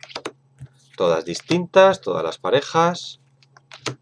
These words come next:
Otras dos estrellas más.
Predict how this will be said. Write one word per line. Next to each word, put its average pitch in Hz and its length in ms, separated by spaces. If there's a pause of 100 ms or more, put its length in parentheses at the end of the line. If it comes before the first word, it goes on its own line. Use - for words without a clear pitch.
(3000)
Otras 117 400
dos 151 160
estrellas 131 380
más. - 380